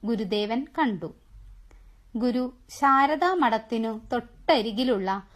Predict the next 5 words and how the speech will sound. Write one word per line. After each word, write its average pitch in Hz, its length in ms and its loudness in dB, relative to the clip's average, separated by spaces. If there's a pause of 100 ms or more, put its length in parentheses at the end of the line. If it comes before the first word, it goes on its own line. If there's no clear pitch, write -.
(260)
ഒരു 302 140 0
മാവിൻ 247 520 2
ചുവട്ടിൽ 202 600 -4 (220)
ഇരിക്കുകയായിരുന്നു. 185 1040 -2 (1040)
ഇതിനിടയിൽ 240 720 0